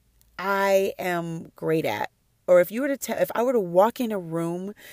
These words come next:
and you had to introduce me to someone and you had to explain who I was to someone, what would you say about me? Who would you say I am?" Like, your closest friends and the way they see you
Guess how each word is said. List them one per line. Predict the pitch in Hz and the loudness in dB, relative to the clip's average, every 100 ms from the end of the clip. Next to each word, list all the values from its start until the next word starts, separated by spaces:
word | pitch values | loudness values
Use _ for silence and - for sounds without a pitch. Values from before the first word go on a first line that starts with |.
| - - | -20 -2
and | 185 185 | -2 0
you | 247 | -2
had | 262 226 - | -2 -2 -4
to | 208 185 175 - _ _ _ | -4 -2 -4 -6 _ _ _
introduce | 202 202 185 151 175 196 - | -4 -2 -6 -6 -6 -6 -6
me | 180 165 | -6 -4
to | 165 | -4
someone | - 156 151 143 | -2 -2 -4 -6
and | 139 | -4
you | 196 | 0
had | 233 | 0
to | |
explain | 202 - - 185 202 185 170 - - - | 0 -4 -6 -4 -2 -4 -6 -12 -20 -10
who | - 254 - | -2 0 2
I | 180 | 2
was | 170 175 175 - | 4 4 4 0
to | 175 | -2
someone, | 170 165 156 156 | 0 -2 -4 -4
what | 165 254 269 | -2 -2 -4
would | 214 185 | -10 -10
you | |
say | 175 - 165 | -6 -2 2
about | 160 165 151 - | 2 0 -6 -8
me? | 123 - - _ - _ | -10 -12 -20 _ -20 _
Who | - 277 | -6 -2
would | 330 262 | 0 0
you | 214 | -2
say | 202 - 185 180 | -4 2 2 2
I | 170 | 0
am?" | - 165 160 - | -4 -6 -8 -10
Like, | - 196 | -12 -6
your | 208 | -6
closest | - - 269 277 - | -4 -4 -4 -8 -4
friends | 196 196 | -2 -2
and | 190 165 | -2 -2
the | |
way | 160 165 | -2 -2
they | 175 160 | -2 -4
see | - - 160 196 | -4 -6 -6 -4
you | 294 330 | 0 2